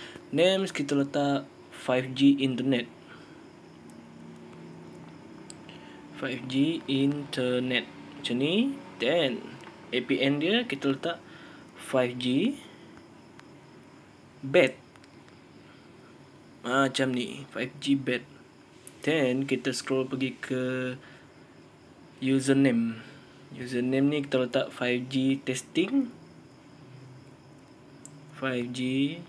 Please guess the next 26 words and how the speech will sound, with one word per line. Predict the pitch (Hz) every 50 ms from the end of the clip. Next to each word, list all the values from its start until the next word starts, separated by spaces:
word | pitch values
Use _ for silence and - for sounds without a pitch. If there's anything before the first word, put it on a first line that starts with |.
| - - - -
testing | - 123 123 123 123 123 123 123 123 120 - - - - - - - 135 143 180 220 240 254 - - - - - - - - - - - - - - - - - - - - - - - - - - -
dua | - 135 123
puluh | 117 131 131 131 127
dua | 131 123
puluh. | - 131 120 113 113 - - - - - - - - - - 131
Dua | 120
ribu | 120 120 120 123 123 127 123
dua | 123
puluh | 117 117 127 123 123 120
dua | 117
puluh. | - - 123 117 113 - - - - - - - - - - - - - - - - - - - - - - - - - - - - - - - - - - - - - - - - - - - - - - - - - - -
Then, | - 135 143 151 156 165 170 170 170 175 175 175 170 156
kita | 147 139 139 147 135
pergi | 135 135 135 135 131
dekat | 139 131 92 -
server. | - - - 139 139 143 147 131 120 123
Server | 117 - 135 135 156 170
kita | 156 151 139 143 139
letak | 139 139 147 139 139 135 - - - - - - 139
W | 139 123 120 127 131 127
W | 123 123 120 123 131 123 123
W | 117 120 120 127 131 131 135 143 139
dot | 139 131 123 123 120 - -
google | 139 135 127 127 135 139 143 147 160 170 185 202 202 - - - - - - - - - - - - - - - - - - - - - 123
dot | 120 120 -
com | - 135 123 120 117 117